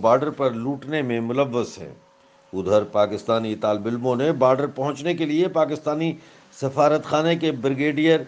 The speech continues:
रिजवान पर इल्ज़ाम लगाया है कि पाकिस्तानी तालिब इल्मों को बस में बिठाकर पाकिस्तान जिंदाबाद के नारे लगवाए गए और बाद में पोलैंड के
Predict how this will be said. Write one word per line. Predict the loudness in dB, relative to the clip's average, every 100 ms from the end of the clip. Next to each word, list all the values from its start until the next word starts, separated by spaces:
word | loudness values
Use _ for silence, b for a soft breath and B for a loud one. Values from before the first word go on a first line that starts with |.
| B B B -10
रिजवान | -2 0 0 -4 2 2 2
पर | 2 0
इल्ज़ाम | 0 2 4 4
लगाया | 2 4 6 6
है | 4 0
कि | -2 -4
पाकिस्तानी | -4 -4 -4 -4 -4 -4
तालिब | -2 -2 -2
इल्मों | -6 -4 -4 -6 -8
को | -6 -4
बस | 0 0 0
में | -4
बिठाकर | 0 4 4 4 -2
पाकिस्तान | 2 0 0 -4 -2 -2 -2
जिंदाबाद | -4 0 2 4 4 2 -6 b b _ _ _ _ _
के | -4 -2
नारे | 0 4 4 6 2 -4 -12
लगवाए | -6 -4 0 2 4 2
गए | 2 2 2
और | 0 2 2
बाद | 2 2 2 2
में | -4 -4
पोलैंड | -2 -4 -2 -4 -6 -8
के | -6 -4